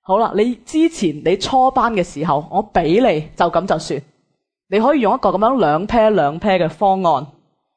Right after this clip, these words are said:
去理解四聖諦，但係我今日要話俾你聽，其實佢哋嘅關係係苦、集、滅係一 group 嘅，道係另外一嚿嘢嚟。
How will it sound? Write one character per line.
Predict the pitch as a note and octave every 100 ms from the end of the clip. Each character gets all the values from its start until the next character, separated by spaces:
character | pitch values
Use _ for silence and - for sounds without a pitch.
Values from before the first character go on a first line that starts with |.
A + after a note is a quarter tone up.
| _ _ _ _
去 | A3
理 | G3+ F3 F#3
解 | D#3+
四 | - D#3
聖 | D#3 D3
諦， | B2+ - _ _ _
但 | G3 F3+
係 | F3
我 | D#3+ D#3+
今 | G#3+ G#3
日 | F#3 C3+
要 | D#3
話 | C#3+ D3
俾 | D3+ D#3
你 |
聽， | D3+ D#3 D3 _ _
其 | - E3+
實 | -
佢 | - F3+
哋 | D#3+ D#3+
嘅 | G#3 G3
關 | A#3 G#3+
係 | G#3 D#3 D#3
係 | E3 B2+ - _ _ _ _ -
苦、 | G3 A3+ F4+
集、 | - A#3+
滅 | F#3+ F#3 G3 F#3+ F3 - _ _ _ _ _ _ -
係 | F#3
一 | G#3
group | A3+ B3 G#3 F#3+
嘅， | D#3+ D#3 _ _ _ _ _
道 | B3+
係 | G#3 G#3 A3+ G3
另 | G3
外 | F#3
一 | G#3
嚿 | - D3
嘢 | D3 C#3
嚟。 | C#3+ -